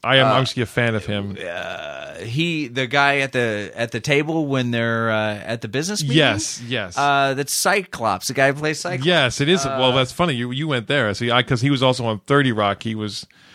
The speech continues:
Speaker 1: her,
Speaker 2: Oh.
Speaker 1: he was her boyfriend, or her second boyfriend. Um, he's been in a bunch of stuff, but
Speaker 2: Right.
Speaker 1: but he
Speaker 2: Uh,
Speaker 1: does, he does that, that, like, kind of corporate douche.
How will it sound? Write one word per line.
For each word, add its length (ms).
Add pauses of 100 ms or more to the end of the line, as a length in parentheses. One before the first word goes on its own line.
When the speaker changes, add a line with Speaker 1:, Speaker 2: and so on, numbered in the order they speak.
(120)
Speaker 1:
her, 280
Speaker 2:
Oh. 40
Speaker 1:
he 100
was 180
her 120
boyfriend, 640
or 140
her 140
second 480
boyfriend. 540 (560)
Um, 180
he's 140
been 120
in 80
a 40
bunch 220
of 80
stuff, 400
but 240 (120)
Speaker 2:
Right. 520
Speaker 1:
but 160
he 140
Speaker 2:
Uh, 60
Speaker 1:
does, 380 (360)
he 180
does 300
that, 320
that, 360
like, 240
kind 280
of 260 (460)
corporate 640
douche. 560